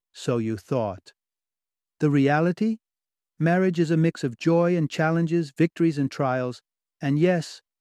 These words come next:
a healthy dose of the everyday ordinary.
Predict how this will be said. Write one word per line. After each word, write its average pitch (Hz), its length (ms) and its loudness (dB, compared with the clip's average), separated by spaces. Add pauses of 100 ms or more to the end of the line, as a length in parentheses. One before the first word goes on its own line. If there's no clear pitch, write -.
a 131 120 -4
healthy 165 340 0
dose 160 400 0
of 120 100 -6
the 131 160 0
everyday 147 380 0
ordinary. 120 640 -2